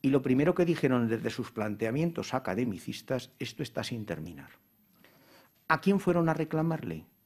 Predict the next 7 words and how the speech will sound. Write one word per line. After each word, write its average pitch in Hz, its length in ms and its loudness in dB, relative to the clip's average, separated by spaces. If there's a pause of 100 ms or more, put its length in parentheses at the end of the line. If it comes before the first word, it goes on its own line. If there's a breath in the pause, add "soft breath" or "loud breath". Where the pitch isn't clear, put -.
(140)
A 147 160 6
llenarle 147 480 6
la 151 120 6
cabeza 139 580 0 (160)
a 107 100 -2
Francisco - 480 -6
Valleu. 135 440 0